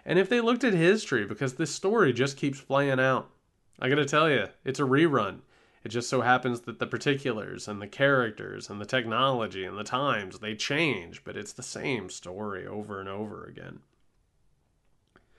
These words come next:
So I'm not shocked that Jenny Thomas played a big role in this. I read a thing today and I was like, "She probably had a role in the, the Canadian trucker convoy." Color me shocked.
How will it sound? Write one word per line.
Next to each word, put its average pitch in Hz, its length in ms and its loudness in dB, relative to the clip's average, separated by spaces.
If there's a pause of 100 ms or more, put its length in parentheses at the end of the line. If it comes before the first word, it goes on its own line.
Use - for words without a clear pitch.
(420)
So - 120 -2
I'm 180 100 4
not 202 140 4
shocked 151 400 2
that 117 80 -4
Jenny 107 280 -4
Thomas 101 540 -6 (120)
played 110 220 -2
a 101 40 -8
big 107 180 -4
role 98 340 -6
in 98 80 -14
this. 92 360 -12 (540)
I 135 60 6
read 135 220 8
a - 20 -12
thing 135 180 6
today 127 200 6
and 120 80 4
I 113 40 0
was 104 120 -4
like, 95 200 -6
"She - 200 -8
probably 156 380 2
had 113 140 2
a 113 40 0
role 135 400 2
in 127 100 0
the, 113 360 -2
the 110 280 -2
Canadian 156 400 2
trucker 139 360 2
convoy." 98 500 -6 (400)
Color 135 300 6
me 131 100 2
shocked. - 520 -6